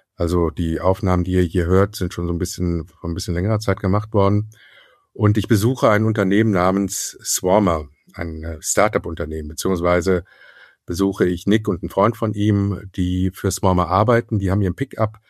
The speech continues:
im Schatten einer Baumreihe geparkt, zwei Drohnen piepsen, auf der Ladefläche liegt ein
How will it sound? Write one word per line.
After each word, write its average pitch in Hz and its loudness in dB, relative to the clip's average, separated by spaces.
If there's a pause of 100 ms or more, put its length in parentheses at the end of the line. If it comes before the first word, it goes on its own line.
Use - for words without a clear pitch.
(340)
im 98 -2
Schatten 113 -2
einer 95 4
Baumreihe 117 4
geparkt, 101 0
zwei - -2
Drohnen 98 0
piepsen, 104 -2
auf 80 -6
der 90 -4
Ladefläche 90 -4 (440)
liegt 90 -10
ein 90 -4